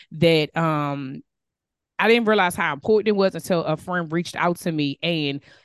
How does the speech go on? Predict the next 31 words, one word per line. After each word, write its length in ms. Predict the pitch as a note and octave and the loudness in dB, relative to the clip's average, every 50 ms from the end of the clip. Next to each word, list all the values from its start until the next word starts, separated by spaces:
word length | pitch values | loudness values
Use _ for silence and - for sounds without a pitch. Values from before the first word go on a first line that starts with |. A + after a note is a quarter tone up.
| _ _ | _ _
they 120 | - D#3+ D#3+ | -2 -2 0
said 260 | - - G3 G3+ G3+ G3 | 2 4 4 4 4 4
they 100 | G#3 G3 | 4 2
needed 240 | G3 F#3+ F3 F3 E3+ | 2 0 -4 -4 -4
to 100 | F#3 F3 | -4 -4
talk, 360 | - - F3+ E3 D#3+ D#3 - _ - | 0 2 2 4 4 2 0 _ -2
all 180 | D3+ D#3+ E3+ | 0 2 2
the 100 | F3+ F#3 | 2 2
different 340 | F3 F3 E3 E3+ F3 E3+ D#3 | 2 0 0 -2 -2 -4 -2
things. 320 | - E3 D#3+ D#3+ D#3+ D3+ - | 0 0 2 0 0 -2 -4
And, 240 | D#3+ D3+ D3+ D#3+ - - | -6 -4 -6 -6 -6 -4
and 280 | D#3+ E3 D#3 D#3 D3+ - - | -4 -2 -2 -2 -4 -6 -4
they 220 | E3+ F3 E3+ E3 - - | -2 0 0 0 0 0
ended 360 | G#3 A#3 A#3 G#3+ A3+ G#3 D#3 | 0 0 0 -2 -4 -2 0
with, 220 | D#3 D#3+ D#3+ D3+ - - | 0 0 0 0 0 -2
"If 220 | F3+ A3 A3 - | -2 -2 -2 -2
you 120 | A3+ A3+ G#3+ | -4 -2 0
have 220 | G#3+ G#3 F#3 - | 0 0 0 0
the 80 | - E3+ | -2 -4
capacity 600 | - F3+ D#3+ - F3+ E3+ E3 D#3 - E3+ D#3 D3+ | -4 -4 -2 0 0 0 0 -2 -4 -6 -6 -4
to 200 | D#3 D3 C#3+ D3+ | -2 -2 -2 -2
listen 300 | D#3+ E3 D#3+ - E3+ D#3 | -2 -2 -2 -4 -8 -8
to 140 | - - E3 | -6 -6 -4
me 160 | D3+ D3 C#3+ | -4 -4 -4
right 240 | C#3 D3 C#3+ C#3+ C#3 | -4 -4 -4 -4 -4
now, 240 | C#3+ C#3 C#3+ C3+ C#3 | -6 -6 -6 -6 -4
if 140 | D3 D#3 D3 | -6 -6 -4
not, 240 | E3 D#3+ C#3+ D3 - | -4 -4 -4 -4 -2
let 180 | D#3 D#3 C#3 | -4 -4 -4
me 140 | D3 C#3+ C#3 | -4 -4 -4
know." 240 | C3+ C3+ A#2+ A#2+ | -4 -4 -6 -8